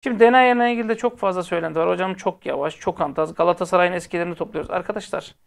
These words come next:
yani kurduğunuz cümlelere siz kendiniz inanıyor musunuz? Galatasaray'ın es-, eskileri. Ya Galatasaray'ın eskisi kim arkadaşlar? Bu nasıl bir şey ya? Ya bu nasıl bir şey?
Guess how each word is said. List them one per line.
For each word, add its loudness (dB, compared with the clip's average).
yani 0
kurduğunuz -2
cümlelere 0
siz -14
kendiniz -4
inanıyor -4
musunuz? -16
Galatasaray'ın 2
es-, -12
eskileri. -10
Ya 4
Galatasaray'ın 6
eskisi -8
kim -4
arkadaşlar? 0
Bu 2
nasıl 0
bir -4
şey -8
ya? -6
Ya -2
bu -4
nasıl 2
bir -6
şey? -10